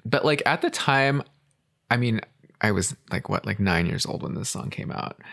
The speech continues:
Um, I thought it was, like, really cringy.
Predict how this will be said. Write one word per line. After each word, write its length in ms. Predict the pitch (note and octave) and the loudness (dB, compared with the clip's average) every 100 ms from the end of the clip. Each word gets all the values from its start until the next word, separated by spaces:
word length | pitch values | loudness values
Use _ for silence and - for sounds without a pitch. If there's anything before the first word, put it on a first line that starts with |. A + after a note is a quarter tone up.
| - - - - _ - | -18 -18 -18 -20 _ -2
Um, 420 | B2+ A#2+ A2 G#2+ - _ _ _ _ - | 2 2 2 -2 -6 _ _ _ _ -4
I 80 | |
thought 220 | - - F#3+ | -2 0 0
it 80 | |
was, 120 | C#3+ C3+ | 2 2
like, 160 | G#2+ | 0
really 360 | G#2+ G#2 G2+ G2+ | 2 2 2 0
cringy. 640 | - G2 F2+ E2 G2+ | 0 0 2 0 -4